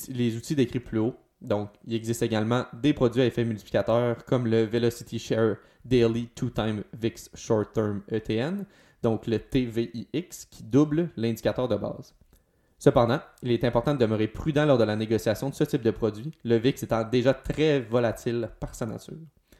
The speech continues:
Il est aussi important de se rappeler que tous ces produits composent des outils intéressants pour bénéficier de la volatilité des marchés sur le court terme,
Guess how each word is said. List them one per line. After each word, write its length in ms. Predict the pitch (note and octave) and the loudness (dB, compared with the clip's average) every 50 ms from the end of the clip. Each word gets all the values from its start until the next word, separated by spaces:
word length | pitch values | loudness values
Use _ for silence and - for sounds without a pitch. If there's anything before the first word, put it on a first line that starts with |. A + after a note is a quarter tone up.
| _ _ _ _ _ _ _ _ _ _ - | _ _ _ _ _ _ _ _ _ _ -2
Il 60 | C3 | 0
est 100 | - D#3+ | 2 2
aussi 120 | D3+ - | 2 2
important 240 | G3+ G3 D#3+ - - | 4 4 4 2 2
de 60 | - | 0
se 60 | - | 2
rappeler 260 | C#3 A#2+ A2+ - D3 D3 | 2 2 2 2 0 0
que 100 | - A#2+ | 0 -2
tous 180 | - - F3+ | 0 0 -2
ces 140 | - - C3 | 0 0 0
produits 300 | - - A#2 A#2 B2 C#3+ | 2 2 -2 0 -2 -4
composent 500 | - C3 A2+ G2+ - B2 C3 C3 A#2+ A2 | -2 -2 -2 0 2 2 2 2 0 0
des 160 | A2+ B2+ B2 | -2 -4 -4
outils 200 | A2+ G#2+ - C#3+ | -4 -4 -4 -4
intéressants 420 | C3+ - A#2+ A2 G#2+ G#2+ - C3+ C3+ | -2 -2 -2 -2 -2 -2 -4 -4 -4
pour 380 | - - D#3+ D#3+ D3 - - - | 2 4 4 4 4 0 -6 -10
bénéficier 540 | A#2+ A2+ B2+ A#2+ A2+ G2+ - - - D3+ C#3+ | -4 -2 -2 -2 -2 -4 -6 -4 -2 -2 2
de 40 | A#2+ | 2
la 80 | A2+ | 2
volatilité 500 | G#2 A2 G#2+ G#2 - - A2 G2+ - C3+ | 2 4 2 2 0 -2 -6 -4 -2 0
des 80 | C3 A#2+ | 0 0
marchés 260 | A2 G#2 - - C#3 | -2 -2 -2 -4 -6
sur 140 | - - B2+ | -2 0 0
le 100 | A2 G#2 | -2 -2
court 200 | - - - - | -4 -8 -10 -4
terme, 280 | - A#2 A2+ A#2 C3 | -2 -2 -2 -2 -6